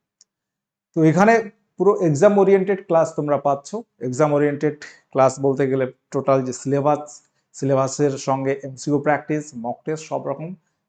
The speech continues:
ফ্যাসিলিটিস আছে। পিডিএফ পাচ্ছ, সমস্ত ক্লাসের নোট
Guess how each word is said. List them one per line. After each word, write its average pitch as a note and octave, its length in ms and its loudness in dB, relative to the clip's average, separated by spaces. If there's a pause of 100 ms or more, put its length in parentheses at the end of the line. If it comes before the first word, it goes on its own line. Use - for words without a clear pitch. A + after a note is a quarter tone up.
(120)
ফ্যাসিলিটিস B2+ 460 -4
আছে। B2 340 0
পিডিএফ C3 440 0 (640)
পাচ্ছ, C3 300 -4
সমস্ত C#3 480 -10
ক্লাসের C3 440 -6 (1700)
নোট C3+ 200 -6